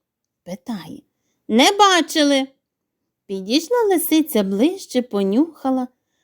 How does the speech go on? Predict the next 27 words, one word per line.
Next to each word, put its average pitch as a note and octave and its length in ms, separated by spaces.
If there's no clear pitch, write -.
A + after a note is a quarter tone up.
«Чи A#3 180
не A#3 180
тут E4+ 400
він A#4+ 260
сховався? E4+ 840
Де F#4+ 400
ж C#4+ 120
йому E4 220
тут E4 240
сховатися?» F#4+ 960
Махнула G3 680
лисиця G3 560
хвостом F3 600
та - 80
й E4+ 80
пішла. E4+ 540
До G3 220
того G#4 380
часу F4 420
дощик A3 500
вщух, - 580
сонечко D#4 800
визирнуло. G#3+ 800
Вилізли F4 840
всі D#4+ 280
з-під D4 280
гриба, B3 520